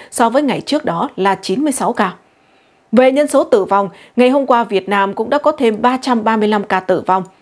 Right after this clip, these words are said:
Trong số này có hai trăm sáu mươi sáu ca là tại Sài Gòn, Bình Dương có ba mươi mốt ca, Long An có mười sáu ca,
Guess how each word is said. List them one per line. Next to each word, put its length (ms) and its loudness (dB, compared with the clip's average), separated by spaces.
Trong 160 4
số 140 2
này 260 0
có 120 0
hai 240 0
trăm 220 -2
sáu 160 -4
mươi 120 0
sáu 180 0
ca 260 -2
là 160 2
tại 200 0
Sài 200 -2
Gòn, 220 0
Bình 220 2
Dương 280 4
có 100 0
ba 160 2
mươi 140 -2
mốt 220 2
ca, 180 0
Long 220 2
An 260 0
có 100 0
mười 180 4
sáu 220 -2
ca, 260 -2